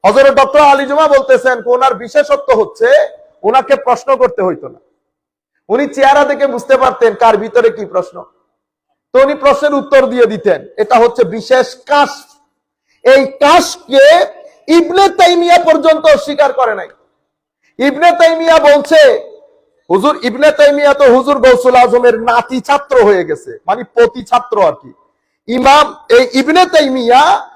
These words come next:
উনি ওনার শিক্ষক, ওনার শিক্ষক শেখ নাজিব সোহরাওয়ার্দী, শেখ নাজিব সোহরা-, শেখ শিহাবুদ্দিন সোহরাওয়ার্দী, শেখ শিহাবুদ্দিন সোহরাওয়ার্দী, নাজিব সোহরাওয়ার্দী। তাহলে ইবনে তাইমিয়া এই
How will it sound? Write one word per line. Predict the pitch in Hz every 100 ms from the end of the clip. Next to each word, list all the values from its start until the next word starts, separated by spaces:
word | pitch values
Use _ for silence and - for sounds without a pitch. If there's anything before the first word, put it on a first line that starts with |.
| _
উনি | 226 262 311
ওনার | 302 311
শিক্ষক, | 302 302 311 294 320 339 - _ -
ওনার | 226 294 311
শিক্ষক | - 311 294 269
শেখ | - 294 269
নাজিব | 262 302 311
সোহরাওয়ার্দী, | 311 320 320 302 294 330 359 _ _
শেখ | _ 320 320 294
নাজিব | 285 277 285 -
সোহরা-, | 311 320 311 -
শেখ | - 294 285 - _ _ _
শিহাবুদ্দিন | 208 220 285 302 330
সোহরাওয়ার্দী, | 302 311 311 302 294 285 277 - _ -
শেখ | 294 285
শিহাবুদ্দিন | 269 277 277 247 269
সোহরাওয়ার্দী, | 220 262 254 240 240
নাজিব | 233 208 214
সোহরাওয়ার্দী। | 220 220 185 151 - - _ _ -
তাহলে | 233 262 254
ইবনে | 226 277
তাইমিয়া | 294 285 277 285 269
এই | 247